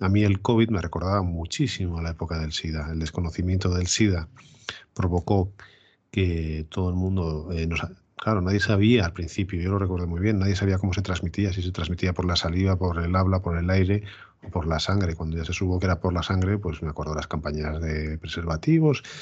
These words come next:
y todas estas cosas, pero vosotros acordaréis, toda la normativa que surgió a raíz del sida se ve todavía en el fútbol, el baloncesto.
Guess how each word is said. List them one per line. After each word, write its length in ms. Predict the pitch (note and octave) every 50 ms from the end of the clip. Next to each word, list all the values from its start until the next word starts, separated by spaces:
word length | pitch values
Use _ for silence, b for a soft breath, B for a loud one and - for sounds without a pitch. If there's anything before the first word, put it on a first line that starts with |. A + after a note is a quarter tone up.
| B B B B B B B B B _
y 100 | - G#2
todas 180 | - F#2 F2+ F2
estas 240 | - - F2 D#2+
cosas, 320 | - - E2+ - G#2 G2 -
pero 340 | - - D#2 D2+ D#2 D#2 D#2 B B B B B B B B B - -
vosotros 380 | G#2 G2 F#2 F#2+ - G2 -
acordaréis, 500 | A2+ G2 - E2+ E2 D#2 F2+ B2 A#2 -
toda 160 | - - G2+ G2+
la 80 | G2+
normativa 720 | G2+ G2 F#2+ G2 F#2+ F#2 F#2 - C3 C#3 C3+ G#2 D#2+ D#2+ - _ _ _ _ _ _
que 120 | - - F2+
surgió 560 | - - F#2 D#2+ E2 - - F#2 F#2+ F#2+ F#2+
a 80 | F#2+ F2+
raíz 600 | F2+ F#2 F#2+ F#2+ G2+ A#2 A#2+ G#2 - - - - _ _ _ _
del 360 | - F2 D#2+ D#2+ D#2 D#2 D#2+ E2
sida 480 | - - - A2 G#2+ A2 B2 - - _ _ _ _ _ _ _ _
se 140 | - - E2+
ve 140 | D2+ D#2+ D#2
todavía 460 | F2 F#2 G2+ G#2+ F#2+ E2+ E2 D#2+ D#2+
en 60 | D#2+ D2+
el 100 | D2 D2+
fútbol, 320 | - - F#2+ E2+ D#2+ D#2+
el 60 | D#2
baloncesto. 600 | D2+ C#2+ C#2 - - C3+ - - - E2 D2+ -